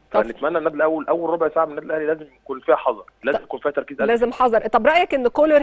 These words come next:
Speaker 1: هيبدا بقفشه ايه؟
Speaker 2: لا، انا شايف لو بدا بقفشه يبقى الموضوع بقى، يبقى فيه صعوبه شويه.
Speaker 1: في
Speaker 2: يعني
Speaker 1: صعوبة.
Speaker 2: انا شايف
Speaker 1: ما
Speaker 2: الموضوع
Speaker 1: كنتش
Speaker 2: هيبقى فيه
Speaker 1: مع انه
Speaker 2: صعوبة
Speaker 1: يبدا
Speaker 2: شوية.
Speaker 1: بقفشه.
Speaker 2: انا كنت، لا، انا كنت، لو انا كنت اقول لك التشكيل اللي لو كنا بنتكلم عن النادي الاهلي في التشكيل اللي موجود، هو مفيش اختلاف طبعًا على الشناوي.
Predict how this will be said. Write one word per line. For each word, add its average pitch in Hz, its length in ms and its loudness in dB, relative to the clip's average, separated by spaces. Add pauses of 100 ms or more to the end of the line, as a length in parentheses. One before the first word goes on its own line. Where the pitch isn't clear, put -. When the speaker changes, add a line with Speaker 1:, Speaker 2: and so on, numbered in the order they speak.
Speaker 1:
هيبدا 226 280 4
بقفشه 202 420 -2
ايه؟ 165 160 -10 (1300)
Speaker 2:
لا، 143 380 2
انا 113 120 -4
شايف 147 260 -2
لو 131 140 2
بدا 151 180 0
بقفشه 139 300 -4
يبقى 135 140 -4
الموضوع 127 420 -4
بقى، 131 400 -4
يبقى 107 160 -8
فيه - 200 -20
صعوبه 135 320 -4
شويه. 104 300 -6 (200)
Speaker 1:
في - 80 -10
Speaker 2:
يعني - 120 -6
Speaker 1:
صعوبة. 113 140 -2
Speaker 2:
انا 107 100 -6
شايف 120 180 -4
Speaker 1:
ما 113 160 -8
Speaker 2:
الموضوع 117 240 4
Speaker 1:
كنتش 285 220 0
Speaker 2:
هيبقى - 40 -2
فيه 254 40 -4
Speaker 1:
مع 262 80 0
انه 269 60 0 (100)
Speaker 2:
صعوبة 240 40 4
Speaker 1:
يبدا 233 200 2
Speaker 2:
شوية. 196 160 -4
Speaker 1:
بقفشه. - 260 -10 (800)
Speaker 2:
انا 131 320 0
كنت، 143 320 -8
لا، 127 240 2 (100)
انا 120 140 -4
كنت، - 240 -10
لو 113 340 -2
انا 139 120 0
كنت 143 200 -8
اقول 139 160 0
لك 143 140 -8
التشكيل 117 520 -10
اللي 120 100 -6
لو 107 100 -2
كنا 120 160 -2
بنتكلم 120 380 -2
عن 110 40 -2
النادي 117 180 -4
الاهلي 127 180 -2
في - 60 -16
التشكيل - 360 -12
اللي 147 120 -4
موجود، 120 400 -2
هو 135 140 2
مفيش 156 200 -8
اختلاف 135 220 -2
طبعًا 123 240 2
على 101 80 -2
الشناوي. 143 480 -4